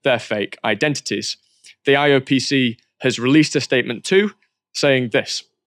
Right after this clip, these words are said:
"We can confirm we are concluding a managed investigation into our allegations that senior officers failed to adequately investigate the conduct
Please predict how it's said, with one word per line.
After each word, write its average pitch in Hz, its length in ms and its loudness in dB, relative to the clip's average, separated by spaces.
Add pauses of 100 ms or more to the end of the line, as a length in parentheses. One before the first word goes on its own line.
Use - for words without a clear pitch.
(180)
"We 151 140 4
can 156 160 -2
confirm 185 640 0
we 151 140 4
are 139 80 4
concluding 151 680 0
a 143 60 -2
managed 151 640 -2
investigation 120 840 -2 (280)
into 160 320 2
our 139 300 2
allegations 117 720 0
that 107 180 -6
senior 147 420 2 (100)
officers 117 580 -4 (240)
failed 151 380 2
to - 180 -6
adequately 131 520 -4
investigate 127 600 -4
the 120 80 -8
conduct 127 480 -6